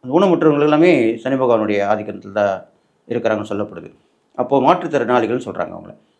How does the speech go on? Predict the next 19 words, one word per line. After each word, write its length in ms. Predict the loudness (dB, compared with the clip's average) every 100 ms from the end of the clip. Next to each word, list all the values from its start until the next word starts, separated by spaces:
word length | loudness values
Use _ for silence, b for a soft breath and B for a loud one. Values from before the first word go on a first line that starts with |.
| 2
அவங்களுக்கு 420 | 4 6 4 2
நிறைய 260 | 0 2 2
தான 200 | 0 0
தர்மம் 200 | -4 -6
பண்ணலாம், 400 | -8 -8 -8 -6
உதவி 240 | -2 -2
பண்ணிட்டு 260 | -2 -8 -10
வரலாம், 260 | -8 -8
துணிமணி 280 | -2 0 0
எடுத்து 200 | -2 -8
கொடுக்கலாம், 440 | -14 -8 -6 -6 b b b -2
சாப்பாடு 380 | 0 2 0
கொடுக்கலாம், 340 | 0 -6 -6 -4
தண்ணி 240 | -4 -4
கொடுக்கலாம், 400 | -4 -8 -8 -10
இது 100 | -2
மாதிரிலாம் 200 | 0 0
பண்ணிட்டு 220 | 0 -6 -8
வரலாம். 220 | -10